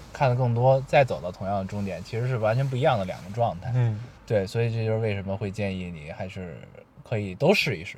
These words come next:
Speaker 1: 先闯一闯，
Speaker 2: 嗯。
Speaker 1: 不行再回去的原因，
Speaker 2: 嗯。
Speaker 1: 啊，
Speaker 2: 嗯。
Speaker 1: 对。其实很简单，就是，
Speaker 2: 嗯。
Speaker 1: 就是这么个事儿。
Speaker 2: 嗯。
Speaker 1: 哦，多见见，没有什么坏处，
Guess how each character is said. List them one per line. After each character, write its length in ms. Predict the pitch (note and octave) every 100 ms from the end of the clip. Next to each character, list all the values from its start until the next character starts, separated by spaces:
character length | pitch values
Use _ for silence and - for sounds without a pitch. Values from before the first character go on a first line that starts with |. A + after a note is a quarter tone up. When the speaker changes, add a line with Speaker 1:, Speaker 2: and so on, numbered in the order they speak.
| -
Speaker 1:
先 280 | - G3 G3
闯 340 | - - G2+
一 40 | G2
闯， 140 | F2 - - _
Speaker 2:
嗯。 260 | D3+ C3 A2
Speaker 1:
不 100 | C3+
行 200 | A2 F#2+
再 140 | G2 F#2
回 220 | - F2+
去 160 | -
的 80 | E3+ C3 A2+
原 220 | G#2 F2 F#2
因， 200 | F2+ F#2 -
Speaker 2:
嗯。 120 | B2+
Speaker 1:
啊， 60 | A2
Speaker 2:
嗯。 80 | G#2+ - -
Speaker 1:
对。 200 | F2+ D2+ - - - - _ _ - _ _ -
其 80 | -
实 100 | D#3+
很 140 | E3
简 200 | C3+ F2+
单， 160 | G#2+ D3 C#3
就 80 | C3+
是， 80 |
Speaker 2:
嗯。 80 | A#2
Speaker 1:
就 140 | A2+ B2
是 280 | A2+ G#2+ G2 - _ -
这 80 | G#2+
么 120 | F#2
个 120 | F2+
事 140 | -
儿。 60 | - - - - -
Speaker 2:
嗯。 260 | B2+ A#2 G#2
Speaker 1:
哦， 200 | F#2+ E2+ - C3
多 120 | -
见 260 | D3+ F#3+ A2
见， 100 | E2+ - A#2+
没 100 | G#2
有 100 | A#2
什 60 |
么 80 | G#2
坏 240 | B2 F3+ G2
处， 180 | -